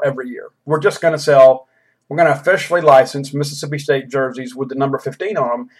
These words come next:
And because we're not gonna issue that number to anybody el-, else, that, that doesn't give anybody else any type of monetary considerations for their name, image, and likeness, because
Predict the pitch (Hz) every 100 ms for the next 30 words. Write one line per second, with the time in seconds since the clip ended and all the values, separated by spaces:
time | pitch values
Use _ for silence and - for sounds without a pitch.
0 | _ - 147 147 143 175 139 180 208 165
1 | 147 135 151 - 156 139 135 185 190 143
2 | 127 123 120 104 107 120 - _ 139 143
3 | 143 - _ _ _ _ _ 156 147 170
4 | - - _ _ _ 135 139 175 170 165
5 | 156 147 160 156 160 151 147 147 - -
6 | 151 170 156 156 147 143 120 131 143 165
7 | 151 147 143 139 - 147 139 135 135 127
8 | - 139 131 143 143 143 147 131 131 190
9 | 147 143 - - 139 147 143 139 -